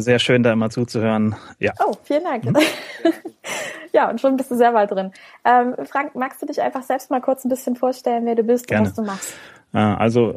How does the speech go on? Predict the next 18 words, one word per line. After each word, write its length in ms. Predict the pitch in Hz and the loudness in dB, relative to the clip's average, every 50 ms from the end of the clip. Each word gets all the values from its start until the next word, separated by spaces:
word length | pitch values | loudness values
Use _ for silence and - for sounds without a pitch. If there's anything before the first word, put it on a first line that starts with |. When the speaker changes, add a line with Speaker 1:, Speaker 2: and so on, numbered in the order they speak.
| - _ | -8 _
Speaker 1:
im 160 | - 147 131 | -4 -2 0
Internet 340 | 123 156 156 190 175 175 170 | 0 2 4 4 4 4 2
bin 80 | 175 160 | 0 -4
ich 100 | 147 156 | -4 -4
eigentlich 200 | 139 160 160 175 | -4 -2 -2 -2
unterwegs, 420 | 165 147 139 135 143 151 - - | 0 0 0 0 0 0 -2 -2
schon 160 | - 151 139 | 0 0 0
wirklich 200 | 131 143 147 - | 0 0 -2 -2
jetzt 160 | - 156 135 - | -2 -2 0 0
mittlerweile 400 | 139 127 - 135 135 131 127 123 | -2 0 2 4 4 4 2 2
ziemlich 280 | - - 127 117 - | 0 0 0 0 2
lange, 220 | 123 123 151 165 151 | 0 0 0 0 0
seit 500 | 139 127 120 123 - - - - - _ | 0 0 0 0 -4 -10 -18 -20 -20 _
vierundneunzig, 680 | _ - - - 127 123 120 123 131 139 147 - - | _ -14 -4 -2 0 2 2 2 2 0 -2 -4 -6
fünfundneunzig, 640 | - - 120 113 110 113 123 156 170 - 156 - 139 | -2 0 2 2 2 2 2 0 0 0 -2 -2 0
aber 140 | 120 123 | 2 4
noch 80 | 120 117 | 4 4
nicht, 320 | 123 127 - - - - | 4 2 0 -2 -14 -16